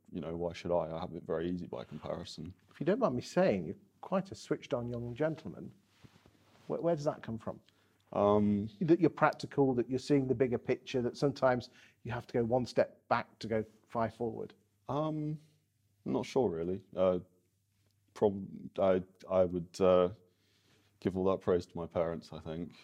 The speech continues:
Speaker 1: and my family members for, you know, supporting me along the way, which they have done.
Speaker 2: And, and where do you,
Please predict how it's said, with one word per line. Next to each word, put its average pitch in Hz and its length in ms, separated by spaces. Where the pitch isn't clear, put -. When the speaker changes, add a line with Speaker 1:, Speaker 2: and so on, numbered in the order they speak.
Speaker 1:
and 85 340
my 85 140
family 82 320
members 82 580
for, 78 260
you 90 80
know, 80 160
supporting - 400
me 85 80
along 80 220
the 80 60
way, 80 300
which - 200
they 87 100
have 87 220
done. 85 280
Speaker 2:
And, 120 200
and 131 180
where 156 180
do 165 140
you, 151 260